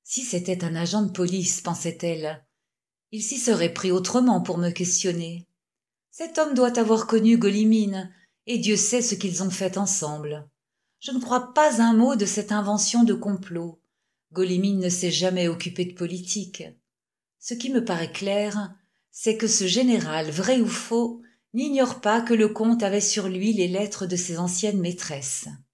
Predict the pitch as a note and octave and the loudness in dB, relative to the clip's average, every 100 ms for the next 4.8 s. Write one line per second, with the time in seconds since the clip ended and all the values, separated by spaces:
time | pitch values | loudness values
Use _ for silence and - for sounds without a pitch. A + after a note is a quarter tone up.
0 | _ _ _ _ _ _ _ A3 G#3+ G3 | _ _ _ _ _ _ _ -6 -4 -4
1 | F3+ E3 - G3 F#3+ B3+ A#3+ D#3+ D3 F3+ | -6 -6 -6 -8 -4 -6 -4 -4 -4 -6
2 | - F3+ F3 _ _ _ _ F3+ G3+ F#3+ | -8 -14 -16 _ _ _ _ -6 -4 -2
3 | F3+ - F3 E3+ D#3+ F#3+ G#3+ D#3 D3 D3+ | -4 -4 -2 -2 -2 0 0 -2 -4 -6
4 | D#3+ G3+ - F#3+ E3+ D3+ D3 | -4 -4 -2 -4 -4 -6 -8